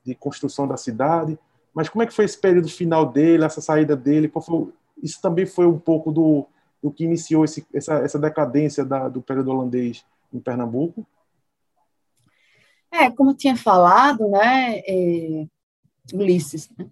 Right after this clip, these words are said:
Speaker 2: essa, existe muito mito, né, então, em relação ao período holandês. É, eu acho problemático até, é engraçado, porque é incrível como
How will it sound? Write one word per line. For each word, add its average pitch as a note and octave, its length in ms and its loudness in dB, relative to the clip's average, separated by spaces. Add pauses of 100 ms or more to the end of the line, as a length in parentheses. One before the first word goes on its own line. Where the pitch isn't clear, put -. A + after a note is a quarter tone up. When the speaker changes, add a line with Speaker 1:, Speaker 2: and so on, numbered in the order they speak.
(460)
Speaker 2:
essa, B3 920 4 (1040)
existe A3 360 0
muito D#4 360 6
mito, C4+ 540 4
né, D3+ 180 2
então, E3 540 -6 (260)
em D3+ 60 0
relação F3 460 2
ao - 80 -2
período F3+ 240 4
holandês. F#3+ 500 2 (1000)
É, - 280 4
eu C4+ 80 6
acho F4 220 2
problemático F4 720 0
até, D3+ 400 0 (180)
é G3 60 -6
engraçado, B3 480 2
porque C4+ 160 -2
é D4 140 0
incrível D4 440 2
como A#3+ 380 -4